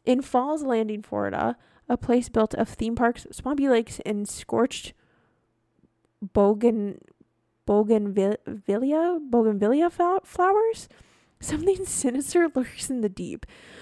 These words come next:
A gang of thirteen-year-old girls obsessively orbit around the local preacher's daughter, Sammy.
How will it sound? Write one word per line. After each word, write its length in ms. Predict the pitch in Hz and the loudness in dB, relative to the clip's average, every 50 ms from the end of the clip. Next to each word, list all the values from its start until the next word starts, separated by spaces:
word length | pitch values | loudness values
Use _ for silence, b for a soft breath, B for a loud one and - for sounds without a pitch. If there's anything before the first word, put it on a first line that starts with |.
| B B B B B B - | B B B B B B 2
A 100 | 247 254 | 2 2
gang 380 | 220 - 247 254 269 330 339 | 4 2 0 2 4 4 4
of 100 | 359 330 | 4 2
thirteen-year-old 920 | - _ - - 190 226 - - 277 254 240 226 220 214 208 208 214 208 - | 0 _ 0 0 0 0 0 -4 -4 -2 0 2 2 4 4 4 2 0 -2
girls 320 | - 196 185 175 165 196 | 0 2 4 4 4 2
obsessively 680 | - - - - - - 240 240 - 269 254 - 262 240 | 0 -4 -6 -6 -2 -2 -2 0 0 -2 -2 -2 -4 -4
orbit 420 | - - 202 202 - 180 165 - - | 0 0 0 2 2 0 -2 -2 -2
around 640 | - 208 196 196 190 190 190 196 196 202 202 202 - | -2 -2 0 0 0 0 0 0 0 0 0 -2 -2
the 140 | 196 - 202 | -2 -2 -2
local 360 | 185 156 180 202 - - 262 | 0 0 0 0 0 -4 -6
preacher's 420 | - - - 226 - 226 240 208 | -6 -4 -8 -6 -2 -2 -2 -2
daughter, 500 | 202 - - 233 202 185 185 - - - | -4 -6 -4 -2 0 0 -2 -2 -4 -6
Sammy. 640 | 233 - - - 196 185 185 175 - - - 233 240 | -8 -8 -6 -6 -4 -4 -4 -6 -8 -8 -8 -8 -10